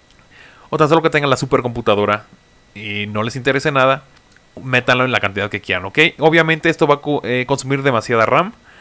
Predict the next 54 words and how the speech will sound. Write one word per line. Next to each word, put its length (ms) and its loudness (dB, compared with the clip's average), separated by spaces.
así 220 -4
que 240 -4
les 160 -2
recomiendo 320 -2
tener 260 0
máquinas 480 -2
de 100 -2
sesenta 380 -6
y 60 -4
cuatro 300 2
gigas 260 0
de 60 0
ram. 280 -2
Bueno, 220 4
treinta 280 2
y 40 6
dos 160 4
como 220 2
mínimo, 640 -2
así 200 -6
muy 320 -4
así, 300 -4
y 320 -2
se 100 -6
van 140 2
a 40 2
ver 140 2
muy 140 -2
limitados. 520 -2
Ideal, 540 0
eh, 160 -2
es 140 -10
que 80 -14
tengan 200 -4
sesenta 280 -6
y 40 -4
cuatro 260 -2
gigas 260 -2
de 100 0
ram 260 -2
o 140 2
más, 380 0
si 160 -2
van 100 4
a 40 -6
estar 120 -2
trabajando, 540 -2
eh, 320 -2
áreas 320 2
muy 200 -4
grandes 460 -2
de 300 -2
displacement, 640 -6
¿ok? 220 -10